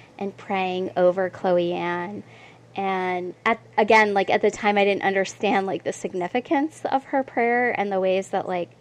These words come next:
you know, she was just saturating Chloe Ann with God's love and provision for her life. Um, but yeah, it's interesting. I'm really excited for you.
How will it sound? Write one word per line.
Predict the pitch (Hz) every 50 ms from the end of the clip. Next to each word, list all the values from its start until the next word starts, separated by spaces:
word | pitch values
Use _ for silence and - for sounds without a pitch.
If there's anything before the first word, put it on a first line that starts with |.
| -
you | - 196
know, | 185 170 185
she | - - 214
was | 185 214 -
just | - 190 - - -
saturating | - 185 180 180 - - 196 185 175 175 175 180 175 175 175 190 190 - - - - - - - - - - -
Chloe | - 220 208 202 196 196
Ann | 196 190 190 190 185 185 185 190 180 -
with | - 208 208 202 196 - -
God's | - 196 185 190 190 - -
love | - 208 214 214 202 190 185 185 185 185 196 - - -
and | 190 196 185 180 185 185 190 196 -
provision | - - 208 190 190 202 214 - 214 202 196
for | - 196 180
her | 180 - 185 180 170
life. | 170 160 165 170 175 180 185 - - - - - - - - - - - - - - -
Um, | 208 196 196 190 190 185 180 175 180 190 - - - - - - - - - - - - - - - -
but | 208 220 214 202
yeah, | 180 220 247 269 220 185
it's | 156 - 190 - - - -
interesting. | 233 226 240 - - 262 262 - - - 214 196 190 185 180 185 185 180 185 208 - _ _ _ - - _ _ -
I'm | 214 220 220
really | 220 233 247 269 262
excited | - - 202 - - - - 190 185 202 240 233 220
for | - - 196
you. | 180 - 165 156 156 165 160 185 214 254 254